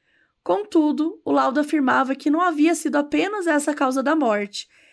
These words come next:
mas a combinação dessa condição com o efeito de vários medicamentos. O manuscrito foi finalizado pelos escritores de crimes reais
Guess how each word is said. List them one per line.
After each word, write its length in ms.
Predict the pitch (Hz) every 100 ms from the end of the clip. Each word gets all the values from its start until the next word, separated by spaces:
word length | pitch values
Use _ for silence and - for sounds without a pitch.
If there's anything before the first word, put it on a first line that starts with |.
| _
mas 220 | - 247 277
a 60 |
combinação 680 | 277 311 294 294 294 330 330
dessa 300 | 381 330 330
condição 680 | 320 269 262 - 226 247 294 - _ _
com 120 | - 294
o 40 |
efeito 380 | 294 302 311 311
de 100 | 302
vários 400 | 277 269 349 320
medicamentos. 880 | 311 311 - 302 226 202 202 - _ _ _ _ _
O 100 | 320
manuscrito 640 | 359 381 320 - 294 320 285
foi 160 | 285
finalizado 760 | 294 370 440 381 269 240 240 254
pelos 240 | 262 254
escritores 720 | 269 262 330 311 294 262 269 240
de 80 | 285
crimes 360 | 269 285 381
reais 500 | - 294 226 233 240